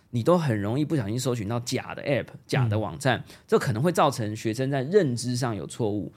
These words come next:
Speaker 1: 或使用上面有安全上的疑虑。我觉得这件事情在现在还在一个统整期的情况之下，很可能短期是弊大于利，但是为了新未来的利，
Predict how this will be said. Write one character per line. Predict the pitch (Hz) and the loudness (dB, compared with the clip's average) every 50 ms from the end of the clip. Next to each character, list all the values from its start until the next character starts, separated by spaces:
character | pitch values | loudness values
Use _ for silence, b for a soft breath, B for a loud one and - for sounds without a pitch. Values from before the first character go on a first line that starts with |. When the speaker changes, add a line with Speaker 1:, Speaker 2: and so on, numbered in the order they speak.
| b b | b b
Speaker 1:
或 | - 160 139 | 0 0 2
使 | 120 - - - 107 87 | 2 0 -2 -2 -2 -2
用 | 104 147 147 139 | 0 0 2 2
上 | 123 135 123 | 0 0 0
面 | 120 123 113 | 0 0 0
有 | 98 80 - - | -2 -4 -8 -6
安 | _ 120 120 120 123 | _ -4 -2 -2 -2
全 | 120 - 110 85 | -4 -4 -6 -6
上 | - - 110 | -6 -8 -8
的 | 98 90 | -8 -10
疑 | - - 98 - | -10 -12 -12 -10
虑。 | - 113 101 98 B B B B B B | -8 -8 -8 -10 B B B B B B
我 | - - | -4 0
觉 | 117 147 | 2 4
得 | 202 | 4
这 | 202 262 247 | 4 2 2
件 | 240 233 | 2 0
事 | 214 233 196 | 0 0 0
情 | 160 143 147 | 0 0 2
在 | 190 175 | 2 0
现 | 170 - 190 | 2 2 0
在 | 165 | 0
还 | 143 120 | 0 0
在 | - 151 139 | 0 0 0
一 | 117 110 | 0 0
个 | 117 | -2
统 | 110 - - 95 117 | -4 -4 -6 -6 -4
整 | 123 120 92 | -4 -4 -4
期 | 87 - 90 80 | -6 -8 -8 -10
的 | 92 | -10
情 | 98 - - 92 | -10 -10 -10 -8
况 | 113 123 110 | -6 -6 -6
之 | 117 135 104 | -6 -8 -8
下， | 110 - 113 90 - b b b b b _ | -4 -2 -2 -4 -4 b b b b b _
很 | - 135 147 | 2 4 4
可 | 185 208 165 | 4 4 2
能 | 117 110 113 | 2 0 0
短 | - 101 95 90 | -2 -2 -4 -4
期 | - - 95 | -6 -6 -4
是 | 104 123 | -4 -4
弊 | 117 131 120 | -2 -2 -2
大 | 101 113 107 90 90 | -2 -2 -4 -4 -6
于 | 92 | -6
利， | 85 110 120 - b b b b _ | -6 -6 -8 -8 b b b b _
但 | - 226 190 180 | 2 4 4 4
是 | 160 190 190 | 2 0 0
为 | 170 196 202 170 147 | 2 4 4 4 4
了 | 135 123 | 4 2
新 | 117 - - - 156 143 151 156 143 175 | 2 2 2 2 2 2 2 0 0 2
未 | 208 202 170 131 107 | 2 4 4 2 2
来 | 95 85 76 92 | -2 -4 -6 -6
的 | 101 107 110 | -4 -4 -2
利， | 110 123 143 127 - b | 0 0 0 0 0 b